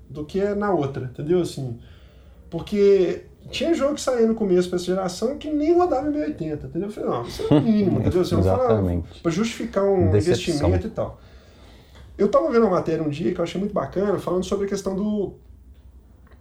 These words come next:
Speaker 1: dos primeiros jogos da nova geração, uma matéria até muito bem escrita na internet, nem qual, qual site que a gente viu, que eu li isso.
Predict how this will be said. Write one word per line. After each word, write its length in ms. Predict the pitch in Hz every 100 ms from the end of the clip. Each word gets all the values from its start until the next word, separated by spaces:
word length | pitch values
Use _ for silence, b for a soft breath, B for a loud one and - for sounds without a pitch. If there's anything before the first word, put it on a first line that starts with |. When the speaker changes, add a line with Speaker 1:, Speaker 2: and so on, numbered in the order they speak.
| -
Speaker 1:
dos 240 | 135 170
primeiros 460 | - 185 185 240 220
jogos 300 | 170 190 208
da 100 | 190
nova 200 | 190 190
geração, 540 | 196 196 175 - 170 175
uma 180 | 147
matéria 260 | 165 170 196
até 100 | 226
muito 180 | 233 226
bem 100 | 226
escrita 380 | 220 - 180 170
na 60 |
internet, 260 | 160 143 156
nem 140 | 185
qual, 180 | 196 226
qual 220 | - 196
site 260 | 196 185 185
que 60 |
a 40 | 196
gente 140 | -
viu, 220 | 147 147
que 100 | -
eu 60 | 170
li 200 | 165 151
isso. 240 | 139 -